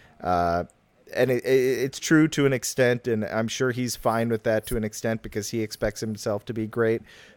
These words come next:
But, man, the kid looks even better than, than he did, you know, when he won an M V P. And, uh, oh, man, if he can keep it, even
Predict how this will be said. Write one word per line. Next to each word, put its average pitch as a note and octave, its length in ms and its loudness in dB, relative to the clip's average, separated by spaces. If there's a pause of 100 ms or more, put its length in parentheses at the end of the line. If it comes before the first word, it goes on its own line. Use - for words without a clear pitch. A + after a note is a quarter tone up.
But, G#2 240 2 (360)
man, A2+ 360 0
the G#2 80 -6
kid - 380 -2
looks G#2+ 320 -4
even A2+ 220 -2
better G2+ 340 0
than, F#2 420 -6 (300)
than A2+ 260 -4
he G#2 80 -4
did, G2 560 -4
you G2+ 140 -4
know, F#2 120 -2
when F#2 220 -4
he F#2+ 60 -2
won G2 200 -2
an F#2+ 100 -2
M F#2+ 120 -4
V F#2 120 -10
P. F#2+ 360 -4
And, E2+ 160 -6 (560)
uh, - 40 -14 (300)
oh, - 200 -10
man, A#1+ 260 -8
if F2+ 100 -4
he C3+ 80 2
can A2+ 200 0
keep - 280 0
it, G#2 360 4
even D3+ 420 4